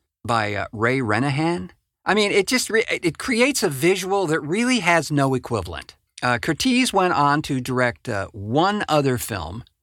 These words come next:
the, uh, following year in this same Technicolor format, The Mystery of the Wax Museum, another one I recommend,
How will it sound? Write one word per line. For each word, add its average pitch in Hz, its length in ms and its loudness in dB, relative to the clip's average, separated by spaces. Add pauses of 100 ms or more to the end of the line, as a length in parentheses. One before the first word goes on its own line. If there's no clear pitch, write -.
(500)
the, 98 280 -4
uh, 92 60 -2
following 151 460 2
year 82 320 -10 (220)
in 123 160 0
this 117 160 0
same 120 420 0
Technicolor 95 540 -6
format, 95 540 -6 (520)
The 127 80 4
Mystery 151 680 2
of 120 180 -2
the 123 80 0
Wax 135 500 0
Museum, 131 580 2
another 113 240 2
one 101 160 0
I 92 80 0
recommend, 95 560 -2